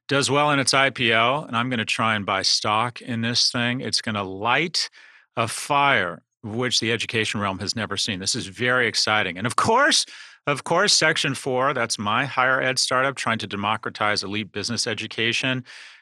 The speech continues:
We just raised thirty million. I feel inadequate. I feel inadequate only raising thirty million dollars. I heard Outlier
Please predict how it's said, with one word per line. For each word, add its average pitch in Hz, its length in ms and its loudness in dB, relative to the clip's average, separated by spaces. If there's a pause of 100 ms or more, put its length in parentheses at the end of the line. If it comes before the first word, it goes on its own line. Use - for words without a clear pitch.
(120)
We 117 180 0
just 135 260 2
raised 107 360 2
thirty 110 240 0
million. 101 560 -4 (220)
I 117 100 -2
feel 233 220 -4
inadequate. 156 640 0 (280)
I 120 80 0
feel 175 200 -2
inadequate 139 400 2
only 104 200 0
raising 110 340 0
thirty 123 300 -2
million 113 260 -2
dollars. 117 300 0
I 120 80 -2
heard 160 240 -2
Outlier 101 720 2